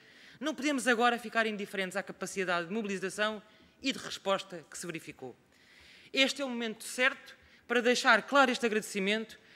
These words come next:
pois sem administração pública não temos Estado Social. São os técnicos superiores, os assistentes técnicos, os assistentes operacionais,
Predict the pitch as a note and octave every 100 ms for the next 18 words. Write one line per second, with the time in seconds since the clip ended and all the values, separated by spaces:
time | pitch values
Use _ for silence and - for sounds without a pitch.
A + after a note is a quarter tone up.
0 | - - B3+ A#3+ D#4 C4+ A3 A#3+ B3 A3+
1 | A3+ - G#3+ G#3 G3+ G#3 - - - A3+
2 | G#3 A3 G3+ - G3 - - - D3 A2+
3 | A#2 _ - - - - - B3 A3+ -
4 | A#3+ A#3 A3+ A3+ - E3+ C#3+ B2+ - -
5 | _ _ G3 G#3 F#3+ - A3 - F#3 D#3+
6 | C#3 B2 - F3+ F#3+ F#3 - G3+ G3 F#3+
7 | F3 F#3 D3+ B2 -